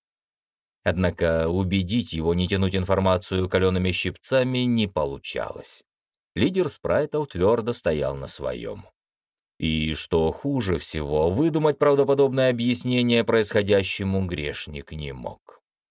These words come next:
Ведь что ни скажи, выглядеть это будет в той или иной мере фантастично. В какой-то момент ему надоело гонять по кругу одни и те же слова, и он вскинул руку,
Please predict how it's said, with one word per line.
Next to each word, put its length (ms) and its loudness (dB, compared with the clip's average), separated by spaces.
Ведь 220 -6
что 300 -2
ни 160 -6
скажи, 560 -2
выглядеть 640 0
это 220 2
будет 460 0
в 120 -20
той 260 4
или 200 4
иной 240 2
мере 680 2
фантастично. 1080 -6
В 80 -20
какой-то 400 -2
момент 420 2
ему 300 0
надоело 640 2
гонять 340 2
по 120 0
кругу 300 2
одни 380 2
и 40 -4
те 160 0
же 140 -2
слова, 580 2
и 120 0
он 280 0
вскинул 480 0
руку, 540 -2